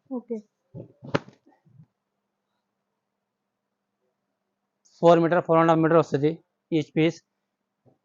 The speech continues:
Speaker 2: ఇది డిజైన్స్, కలర్స్. Only సెవెంటీ రూపీస్.
Speaker 1: Only సెవెంటీ. ఫోర్ మీటర్సా?
Speaker 2: ఫోర్ మీటర్, ఫోర్ అండ్ హాఫ్ మీటర్.
Speaker 1: ఓకే. డ్రెస్సెస్‌కి
Speaker 2: డ్రెస్‌కి
Speaker 1: బాగుంది.
Speaker 2: పనికొచ్చి, లాంగ్ ఫ్రాక్ కోసం.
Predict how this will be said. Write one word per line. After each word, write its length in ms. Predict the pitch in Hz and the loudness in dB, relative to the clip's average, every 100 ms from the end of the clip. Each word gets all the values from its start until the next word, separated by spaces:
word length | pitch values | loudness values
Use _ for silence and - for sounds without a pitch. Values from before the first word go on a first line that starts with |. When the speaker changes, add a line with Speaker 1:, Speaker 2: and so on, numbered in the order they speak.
| _ | _
Speaker 2:
ఇది 160 | 160 151 | -8 -6
డిజైన్స్, 460 | 139 143 165 170 - _ | -6 -4 -2 -4 -8 _
కలర్స్. 460 | 156 143 165 160 - - - _ _ _ _ _ _ _ _ _ _ _ _ _ _ _ _ _ _ _ - | -2 2 0 0 -8 -20 -20 _ _ _ _ _ _ _ _ _ _ _ _ _ _ _ _ _ _ _ -6
Only 280 | 160 196 202 | -2 0 0
సెవెంటీ 380 | 180 175 180 185 | 2 2 2 0
రూపీస్. 300 | 151 143 - - - _ _ _ _ _ _ _ _ _ - | -2 -6 -8 -12 -12 _ _ _ _ _ _ _ _ _ -10
Speaker 1:
Only 300 | 202 202 247 | -8 -8 -10
సెవెంటీ. 420 | 240 196 185 - _ _ _ _ _ _ _ _ _ _ _ _ _ _ _ - | -10 -14 -14 -18 _ _ _ _ _ _ _ _ _ _ _ _ _ _ _ -6
ఫోర్ 140 | 254 220 | -4 -4
మీటర్సా? 360 | 196 208 - - | -8 -12 -14 -2
Speaker 2:
ఫోర్ 220 | 170 160 | 2 2
మీటర్, 240 | 160 170 170 | 2 0 0
ఫోర్ 140 | 170 | 0
అండ్ 100 | 147 | -2
హాఫ్ 100 | 131 | -4
మీటర్. 180 | 127 - _ _ _ _ - | -8 -14 _ _ _ _ -20
Speaker 1:
ఓకే. 140 | 190 _ _ - | -20 _ _ -10
డ్రెస్సెస్‌కి 520 | 233 220 240 - 240 220 - | -8 -6 -8 -8 -10 -10 -10
Speaker 2:
డ్రెస్‌కి 260 | 139 156 180 | -2 -2 0
Speaker 1:
బాగుంది. 120 | 170 | -4
Speaker 2:
పనికొచ్చి, 420 | 147 151 143 156 151 | -2 -4 -4 -2 0
లాంగ్ 220 | 143 147 | 0 -2
ఫ్రాక్ 220 | 151 143 - | -2 -2 -4
కోసం. 260 | 135 139 | -6 -4